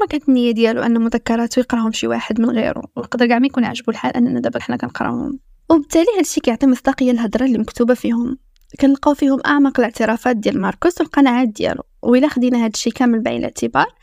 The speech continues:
غنفهموا بلي هاد الكتاب كيعكس الشخصية الحقيقية ديال ماركوس،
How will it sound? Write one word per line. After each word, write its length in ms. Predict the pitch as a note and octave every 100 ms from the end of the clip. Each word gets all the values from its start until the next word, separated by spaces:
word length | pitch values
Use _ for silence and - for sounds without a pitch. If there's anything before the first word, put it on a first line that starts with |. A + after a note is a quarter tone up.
| _ _ _ _ -
غنفهموا 640 | B3 F4+ - B3 A#3 C4+
بلي 240 | C4+ A#3 A3+
هاد 80 | G#3+
الكتاب 440 | - - B3+ D4+ _ -
كيعكس 480 | A3+ G#3 - F3+ -
الشخصية 440 | - C#4 - B3+
الحقيقية 720 | B3+ - A#3+ - E4 - A#3+
ديال 220 | A3 A3+ G#3+
ماركوس، 420 | A3+ - D#3